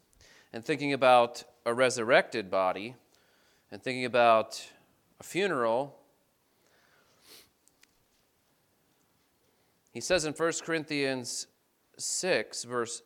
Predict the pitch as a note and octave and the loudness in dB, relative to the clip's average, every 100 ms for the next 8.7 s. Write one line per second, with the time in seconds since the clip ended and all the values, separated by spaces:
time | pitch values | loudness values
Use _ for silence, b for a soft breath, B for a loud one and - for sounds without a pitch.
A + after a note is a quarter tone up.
0 | A#2+ A#2 - - D#3+ D#3 A#2+ G#2+ _ - | -8 -8 -10 -12 -8 -8 -8 -10 _ -20
1 | - C#3+ G3+ D3+ C3 D3 B B _ D3 | -12 -6 -4 -2 -2 -4 B B _ -8
2 | B2+ - F3 E3 - C3 B2 C#3 C3+ C3 | -6 -4 -2 -2 -4 -6 -4 -4 -2 0
3 | C#3 B2 F2+ E2 - b b b b - | 0 0 -4 -10 -18 b b b b 0
4 | E3+ G3+ A3 E3+ D3+ - F#3 E3 - D#3+ | 2 4 2 2 0 -2 -4 -4 -4 -4
5 | C#3+ A#2+ C3 D#3+ C3 A#2+ C#3 C#3 B2+ A2 | -4 -8 -6 -6 -6 0 0 0 -4 -4
6 | G#2 C#3+ C#3 A2+ G#2 G#2 - E3 - C3+ | -2 0 0 -4 -8 -10 -6 -8 -6 -8
7 | A#2+ A#2+ D#3+ C#3+ - E3 D#3+ G2+ G2 - | -6 -4 -2 -2 -4 -6 -6 -10 -10 -8
8 | E3 C#3+ B2 C3 B2 A2+ | -8 -10 -8 -8 -8 -10